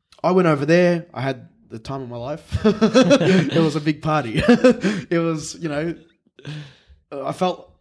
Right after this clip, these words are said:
it's probably the only time I actually did feel like a rock star because I was doing, we were working hard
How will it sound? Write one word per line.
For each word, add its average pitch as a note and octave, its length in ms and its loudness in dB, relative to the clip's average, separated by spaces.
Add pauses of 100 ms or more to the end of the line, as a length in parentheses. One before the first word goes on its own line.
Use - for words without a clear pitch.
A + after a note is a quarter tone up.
(140)
it's - 260 -20
probably A3+ 220 2
the F#3 60 6
only D#3+ 140 2
time D#3 180 2
I C#3+ 60 0
actually C#3 220 -2
did C3+ 220 -2
feel C3+ 120 -2
like A#2+ 140 0
a A#2 40 -6
rock A2 180 -4
star G#2+ 160 -4
because A#2 220 -4
I C3 80 2
was C3 100 0
doing, C3+ 340 -2
we C#3 120 -4
were C3+ 80 2
working C3+ 560 2 (340)
hard B2+ 420 0